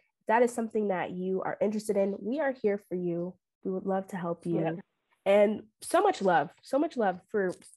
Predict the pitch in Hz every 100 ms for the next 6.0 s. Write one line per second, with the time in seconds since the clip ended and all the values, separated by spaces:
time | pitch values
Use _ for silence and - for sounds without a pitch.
0 | _ 214 226 226 208 - 175 127 - 160
1 | 139 - 285 214 185 175 165 85 - -
2 | 262 - - - 359 440 587 494 554 622
3 | 659 659 622 294 294 392 - 370 392 427
4 | 440 403 202 233 294 220 208 202 - -
5 | 262 269 269 269 _ 220 202 190 175 180